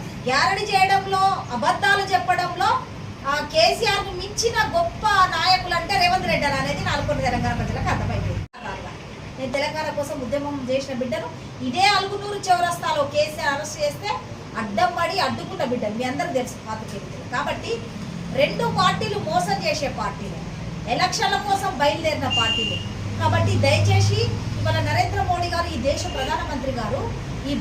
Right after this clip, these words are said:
భారతదేశ ప్రజలు మెచ్చిన నాయకుడు, ఇష్టపడ్డ నాయకుడు. భారతదేశమే కాదు, ఇతర దేశాలు కూడా తన పనితనాన్ని యాక్సెప్ట్ చేసి వాళ్ళ దేశాలకి గొప్పగా ఇన్వైట్ చేస్తున్న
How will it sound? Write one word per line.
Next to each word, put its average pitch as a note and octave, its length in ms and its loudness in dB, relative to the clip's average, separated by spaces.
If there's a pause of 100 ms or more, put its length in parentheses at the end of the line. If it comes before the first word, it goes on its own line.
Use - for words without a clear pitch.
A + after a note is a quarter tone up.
భారతదేశ F4+ 540 0 (120)
ప్రజలు D4 340 -2
మెచ్చిన - 320 0 (100)
నాయకుడు, - 400 -2 (1080)
ఇష్టపడ్డ G4 380 4 (100)
నాయకుడు. C4 300 0 (260)
భారతదేశమే F4+ 880 4
కాదు, A#4 200 4 (360)
ఇతర G4+ 200 4 (200)
దేశాలు A4 420 4 (100)
కూడా G4+ 180 4 (140)
తన F4+ 100 0 (100)
పనితనాన్ని F4 680 0
యాక్సెప్ట్ F#4 460 0
చేసి D#4 280 0 (520)
వాళ్ళ F4 200 6 (180)
దేశాలకి G#4+ 500 4 (140)
గొప్పగా A4+ 380 6 (100)
ఇన్వైట్ F#4+ 400 0
చేస్తున్న F4 260 -6